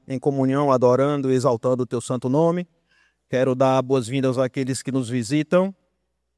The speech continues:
Sejam todos bem-vindos. Àqueles que nos ouvem e nos assistem através do YouTube, Facebook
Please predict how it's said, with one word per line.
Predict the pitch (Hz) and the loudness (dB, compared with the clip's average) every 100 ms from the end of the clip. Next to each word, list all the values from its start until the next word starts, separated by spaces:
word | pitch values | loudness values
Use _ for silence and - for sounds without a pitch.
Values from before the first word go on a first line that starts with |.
| _ _ _ | _ _ _
Sejam | - 135 135 131 131 120 _ _ _ | -8 -4 -2 0 -2 -4 _ _ _
todos | 139 131 127 | -2 -2 0
bem-vindos. | 131 117 170 185 202 - - _ _ _ _ _ _ _ | -2 0 0 0 -2 -4 -14 _ _ _ _ _ _ _
Àqueles | 123 135 - 151 151 - | -2 0 0 -2 -2 -4
que | 147 | -6
nos | 143 131 | -4 0
ouvem | 147 156 139 | 2 2 0
e | |
nos | 139 | 0
assistem | 135 113 147 147 135 | 0 0 -2 0 0
através | 117 123 131 127 120 - - _ _ _ _ _ _ _ | 0 2 4 2 0 -8 -18 _ _ _ _ _ _ _
do | - | -2
YouTube, | 123 117 147 135 | 0 2 0 0
Facebook | - 123 - 120 147 147 151 | -4 -6 -4 0 0 0 -6